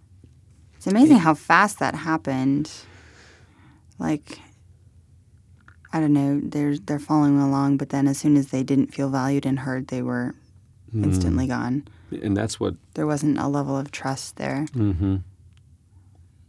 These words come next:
Speaker 1: 'Cause, like, you mess up once in your life, and <laughs> are half of the people gonna leave you? Like, no. So it was something that was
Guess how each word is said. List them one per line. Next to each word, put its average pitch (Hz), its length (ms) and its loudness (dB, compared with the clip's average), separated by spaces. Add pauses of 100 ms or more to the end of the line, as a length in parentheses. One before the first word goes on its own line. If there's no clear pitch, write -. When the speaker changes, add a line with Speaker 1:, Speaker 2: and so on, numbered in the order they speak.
(120)
Speaker 1:
'Cause, 214 160 0
like, 240 180 8
you 285 80 12
mess 254 240 8
up 185 80 0
once 202 280 2
in 175 80 2
your 156 120 4
life, 147 440 0
and 147 420 4
<laughs> - 40 -16
are 156 140 -2
half 156 380 2
of 214 100 6
the 175 80 0
people 151 260 2
gonna 147 240 2
leave 151 220 2
you? 185 140 -2
Like, 151 180 -2
no. 147 560 0 (560)
So 165 260 2
it - 100 2
was 160 200 0
something 165 440 2
that 135 300 -2 (240)
was 135 540 -4